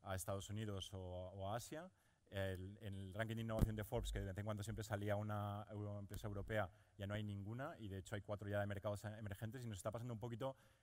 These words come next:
el efecto pinza, ¿no? Por un lado, Estados Unidos se está desmarcando cada vez más de Europa, y por otro lado, los países emergentes, ah, y Asia, y esperemos que Latinoamérica,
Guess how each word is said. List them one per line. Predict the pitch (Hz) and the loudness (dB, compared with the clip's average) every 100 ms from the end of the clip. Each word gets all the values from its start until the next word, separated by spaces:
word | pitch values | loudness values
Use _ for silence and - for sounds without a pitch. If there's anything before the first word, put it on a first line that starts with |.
| - | -8
el | |
efecto | 98 104 120 | -4 -2 -2
pinza, | 113 113 104 101 | -2 -2 0 -2
¿no? | 104 | -2
Por | 104 | 0
un | 104 | 6
lado, | 110 | 6
Estados | 113 113 113 113 | 6 2 -4 -4
Unidos | 113 | -6
se | 104 | -6
está | - 101 | -2 0
desmarcando | 101 107 107 110 104 | 0 0 0 0 2
cada | 104 | 2
vez | 104 101 | 2 0
más | 107 95 | -2 -2
de | |
Europa, | 107 113 117 143 - - - - | -2 0 -2 -6 -8 -20 -20 -14
y | 107 | -6
por | 110 | 0
otro | 104 107 | 2 4
lado, | 104 107 | 4 4
los | 113 | 2
países | - 101 - | -2 -2 2
emergentes, | 107 104 117 110 113 113 - - - - | 4 4 4 0 0 0 -4 -20 -20 -8
ah, | 104 101 95 92 95 | 2 4 6 6 4
y | 110 107 | 2 2
Asia, | 110 131 | 2 0
y | 120 | -2
esperemos | 98 - 92 90 | -2 -4 -6 -4
que | 107 | -4
Latinoamérica, | 92 90 92 92 92 92 98 92 | -2 -2 -2 -4 -4 0 0 0